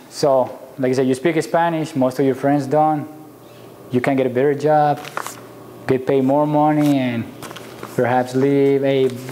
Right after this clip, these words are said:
better life, financially <laughs> speaking. Uh, it is also a business necessity. Like I said, right now, some jobs require that. We, like, when we talked about the, uh,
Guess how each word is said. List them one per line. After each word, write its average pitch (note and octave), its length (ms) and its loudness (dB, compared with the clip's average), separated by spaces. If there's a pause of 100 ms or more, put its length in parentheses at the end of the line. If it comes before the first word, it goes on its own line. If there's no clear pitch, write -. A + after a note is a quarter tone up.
better B2+ 320 2
life, B2 320 2 (220)
financially B2 760 0
<laughs> - 100 -10
speaking. - 520 -4 (840)
Uh, C3+ 400 4 (280)
it E3+ 80 2
is F3+ 120 0
also F3 240 2
a D#3+ 40 0
business F3 360 0
necessity. D3+ 760 -2
Like B2+ 160 0
I B2+ 40 2
said, B2+ 160 0
right D#3 300 0
now, F3+ 340 0 (200)
some F3 340 0
jobs C3+ 300 0
require C3+ 460 0
that. A2+ 360 -2 (1000)
We, C3+ 300 2
like, C3 300 2
when C3 240 0
we C3 80 2
talked D3+ 320 -2
about C3+ 500 0 (1200)
the, B2+ 280 2
uh, A#2+ 520 2